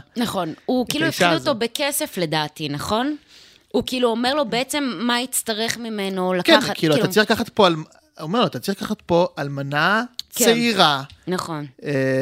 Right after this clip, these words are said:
Speaker 2: שצריך גם להעמיד לה עכשיו צאצאים ודור הבא, כן, אתה לוקח פה אחריות, חביבי."
Speaker 1: נכון, נכון.
Speaker 2: וה-,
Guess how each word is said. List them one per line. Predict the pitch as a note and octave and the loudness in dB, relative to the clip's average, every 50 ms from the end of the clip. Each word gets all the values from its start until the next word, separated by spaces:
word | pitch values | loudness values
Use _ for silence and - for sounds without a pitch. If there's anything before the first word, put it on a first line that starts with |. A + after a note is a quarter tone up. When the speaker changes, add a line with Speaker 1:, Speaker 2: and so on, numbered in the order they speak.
| C3 C3 C3 C3 C3 B2+ C3 C3 B2+ | 0 2 0 0 0 0 -2 -2 -2
Speaker 2:
שצריך | - - - - D3 C3+ C3 B2+ B2 - - D#3 C#3+ E3 | -2 0 0 0 0 0 -2 -2 -4 -6 -6 -6 -4 -2
גם | F3+ D#3+ | 0 0
להעמיד | D#3+ D#3 D3 D3+ D3 | 0 0 0 0 0
לה | D#3 D3 | 0 0
עכשיו | - - D#3 - - | 0 -2 -4 -4 -4
צאצאים | - - C#3+ C3 - - - C3+ C3 D3+ F#3+ G3 F#3+ F#3+ F#3 E3 C#3 | -4 -4 -4 -4 -6 -4 -4 -2 2 4 4 4 4 4 2 2 0
ודור | C3+ C3 A#2+ C3+ C3 A#2+ B2+ | -2 -2 0 0 0 0 -2
הבא, | B2 A#2+ C3+ F3 F#3+ F#3 F3+ F3+ E3+ E3 D3+ - | 0 4 6 6 6 6 6 4 2 2 -2 -2
כן, | - A#3+ B3 G#3 | 0 2 2 2
אתה | - - | 2 0
לוקח | C#3+ C#3 - - G#3+ G#3 - - | -2 -2 0 0 0 0 0 -2
פה | C4 B3+ B3 B3 A#3+ | 0 2 2 2 0
אחריות, | - - - A#3+ B3+ D#4 E4+ D#4+ - | -2 -2 0 0 2 4 2 2 0
חביבי." | - - D#3+ F#3 - C3+ | 0 0 0 0 0 0
Speaker 1:
נכון, | B2 - - D#3 D#3 D3+ C#3 _ _ _ _ _ _ _ | 0 0 -2 -2 -2 -6 -10 _ _ _ _ _ _ _
נכון. | - F3 E3 - E3 D#3+ D#3 D3+ C3 - _ _ _ _ _ _ _ _ _ - | -10 -10 -8 -8 -8 -8 -8 -8 -12 -16 _ _ _ _ _ _ _ _ _ -16
Speaker 2:
וה-, | C#3+ C3 C#3 D3 D3+ | -8 -4 0 0 2